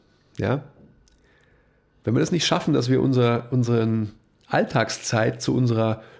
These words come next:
höchsten Lebenszeit gestalten, dann werden wir eben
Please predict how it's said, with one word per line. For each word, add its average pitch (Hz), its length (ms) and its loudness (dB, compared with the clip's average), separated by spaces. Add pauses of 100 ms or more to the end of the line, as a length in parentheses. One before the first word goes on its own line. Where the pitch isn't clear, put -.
höchsten 190 460 -2
Lebenszeit 135 720 0
gestalten, 107 680 -2 (640)
dann 113 200 -2
werden 127 240 0
wir 139 120 2
eben 151 540 0